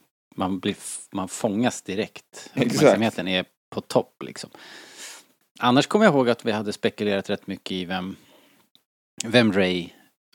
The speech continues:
Speaker 1: var och vem hon var släkt med redan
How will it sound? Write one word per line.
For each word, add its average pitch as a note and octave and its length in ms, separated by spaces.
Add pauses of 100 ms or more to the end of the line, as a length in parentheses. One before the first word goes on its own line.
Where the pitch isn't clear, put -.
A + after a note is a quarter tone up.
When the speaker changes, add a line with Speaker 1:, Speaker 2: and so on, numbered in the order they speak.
Speaker 1:
var F#2+ 280
och - 240
vem F#2 320
hon F2+ 240
var E2 80
släkt - 340
med F#2 180
redan F2 400